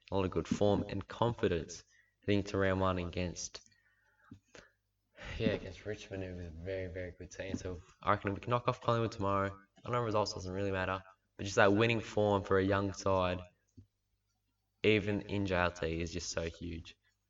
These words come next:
You, winning is just everything for young teams, no matter what the competition is. So, yeah, let's hope we can get a win and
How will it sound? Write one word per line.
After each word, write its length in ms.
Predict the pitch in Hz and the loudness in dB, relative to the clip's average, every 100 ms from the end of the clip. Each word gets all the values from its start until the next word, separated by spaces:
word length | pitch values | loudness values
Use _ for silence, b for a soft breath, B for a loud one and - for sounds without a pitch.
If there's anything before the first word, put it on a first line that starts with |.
| - | 0
You, 160 | - - - - _ _ | 0 0 -12 -20 _ _
winning 480 | 98 104 113 113 117 - - | 0 4 6 6 4 2 0
is 520 | 90 92 90 - - - _ - - - _ _ _ - _ - - | -4 -2 -2 -4 -10 -14 _ -10 -10 -14 _ _ _ -20 _ 4 4
just 220 | - - - | 0 -6 0
everything 460 | 98 92 95 87 | 2 2 0 -4
for 180 | 90 - | -6 -2
young 220 | 92 87 | 0 0
teams, 440 | 90 85 90 90 - b b | -2 -6 -6 -6 -10 b b
no 100 | 98 | -4
matter 260 | 98 92 92 | 0 2 2
what 300 | 90 95 - | 2 2 0
the 60 | 98 | 0
competition 560 | 95 92 92 92 95 | 0 0 -2 -4 -2
is. 240 | 95 92 - | -2 -2 0
So, 180 | 95 95 b b b b _ _ _ _ _ _ _ _ _ _ _ | 0 0 b b b b _ _ _ _ _ _ _ _ _ _ _
yeah, 180 | 120 131 | 0 2
let's 140 | 127 | 2
hope 180 | - 127 | 2 0
we 60 | 113 | 2
can 80 | 120 | 2
get 140 | 107 | 4
a 40 | |
win 280 | 110 131 139 | 4 2 2
and 200 | 110 107 | 0 -4